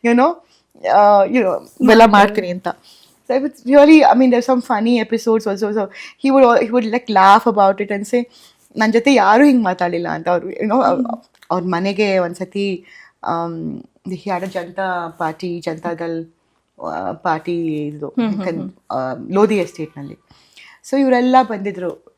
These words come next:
Speaker 1: ಆಮ್, ಕರ್ನಾಟಕದಿಂದ ಎಲ್ಲರೂ ಬಂದಿದ್ರು. ಅಲ್ಲಿ ಅವರು ಕೂಡ ಊಟ ಮಾಡ್ತಾರಲ್ಲ, they threw everything on the garden, in the garden.
Speaker 2: ಹ್ಮ್, ಹ್ಮ್, ಹ್ಮ್.
Speaker 1: ಪ್ಲೇಟ್ಸು, ಗೀಟ್ಸು
Speaker 2: ಓಕೆ,
Speaker 1: ಎಲ್ಲ.
Speaker 2: ಹಾ.
Speaker 1: ಡಸ್ಟ್‌ಬಿನ್ ಇತ್ತು, but ಇವ್ರು ಗ-, you know, ಗಾರ್ಡನಲ್ಲಿ.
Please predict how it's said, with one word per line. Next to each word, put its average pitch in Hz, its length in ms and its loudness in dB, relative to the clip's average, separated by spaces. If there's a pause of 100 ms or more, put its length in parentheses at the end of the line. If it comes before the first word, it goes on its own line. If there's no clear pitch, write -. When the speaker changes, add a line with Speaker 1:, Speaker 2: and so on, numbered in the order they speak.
(100)
Speaker 1:
ಆಮ್, 165 280 -12
ಕರ್ನಾಟಕದಿಂದ 180 680 -8
ಎಲ್ಲರೂ 165 360 -8
ಬಂದಿದ್ರು. 165 600 -14
ಅಲ್ಲಿ 175 240 -10
ಅವರು 165 200 -8
ಕೂಡ - 160 -20 (640)
ಊಟ 254 260 0
ಮಾಡ್ತಾರಲ್ಲ, 180 480 -2 (300)
they 185 140 -10
threw 269 200 2 (100)
everything 233 380 -4
on 185 220 -8
the 170 100 -4 (320)
garden, 165 380 -8 (300)
in 170 60 -14
the 165 100 -10
garden. 160 440 -8 (220)
Speaker 2:
ಹ್ಮ್, 254 140 2
ಹ್ಮ್, 233 100 0
ಹ್ಮ್. 220 100 -4
Speaker 1:
ಪ್ಲೇಟ್ಸು, 220 380 4
ಗೀಟ್ಸು 196 340 -4
Speaker 2:
ಓಕೆ, 180 40 0
Speaker 1:
ಎಲ್ಲ. 160 120 -2
Speaker 2:
ಹಾ. 208 160 -6 (280)
Speaker 1:
ಡಸ್ಟ್‌ಬಿನ್ 269 400 2
ಇತ್ತು, 349 340 -2
but 262 160 0
ಇವ್ರು 247 180 0
ಗ-, 175 140 -10
you - 400 -8
know, 262 120 -4
ಗಾರ್ಡನಲ್ಲಿ. 175 480 -6